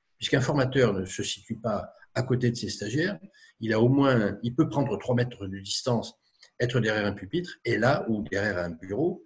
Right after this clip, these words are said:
ou une table. Et donc là, il n'a pas besoin de mettre son masque. Donc, il faut que le formateur se batte parce que, euh, certains salariés ont, ont, certains apprenants ont quelques difficultés, euh, auditives, et cetera.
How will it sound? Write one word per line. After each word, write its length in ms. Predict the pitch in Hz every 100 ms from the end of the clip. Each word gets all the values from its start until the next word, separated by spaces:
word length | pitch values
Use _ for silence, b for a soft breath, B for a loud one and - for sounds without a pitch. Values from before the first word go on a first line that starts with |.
| b b 110
ou 80 |
une 80 | 95
table. 340 | 139 165 190 - _ -
Et 60 |
donc 200 | 123 127
là, 120 | 139 175
il 100 | 143
n'a 80 |
pas 120 | - 156
besoin 200 | 127 135
de 80 |
mettre 200 | 156 -
son 140 | 123 101
masque. 280 | 87 - 92
Donc, 200 | 131 127
il 60 |
faut 60 | 120
que 60 | -
le 60 | -
formateur 460 | - 98 101 156
se 120 | -
batte 200 | 104 170 - b b b _
parce 160 | 113 -
que, 140 | 135
euh, 600 | 120 101 - _ _ - 85
certains 360 | - 135 123 135
salariés 560 | 120 123 113 117 123 98
ont, 200 | 87 - b b
ont, 200 | 107 104 95 98 98 104 -
certains 640 | - - 123 131 120 107
apprenants 420 | 117 - 117 123
ont 420 | 113 98 104 101 - _
quelques 260 | 117 - 90
difficultés, 840 | 123 127 - 135 117 127 110 - b b b -
euh, 100 | 92 92 -
auditives, 480 | 117 98 - 175 117
et 60 |
cetera. 500 | - 101 98 147 -